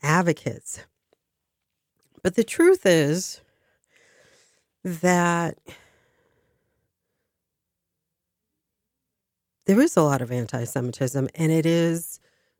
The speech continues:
it is devastating. And I think that in the United States, this has been a country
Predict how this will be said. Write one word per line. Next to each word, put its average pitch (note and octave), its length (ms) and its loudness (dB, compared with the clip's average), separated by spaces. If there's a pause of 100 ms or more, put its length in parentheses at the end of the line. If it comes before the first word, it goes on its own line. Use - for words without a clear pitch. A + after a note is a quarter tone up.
(140)
it D#3 100 2
is D3+ 240 2
devastating. C3+ 840 -2
And D3+ 680 0 (1400)
I F3 160 4
think G3 460 0
that D#3+ 240 -2
in E3 60 -2
the E3 80 2
United D#3 440 0
States, F3 540 -2
this D#3+ 300 -4
has E3 360 -2
been D#3 240 -2
a D3 80 -2
country D3 800 -6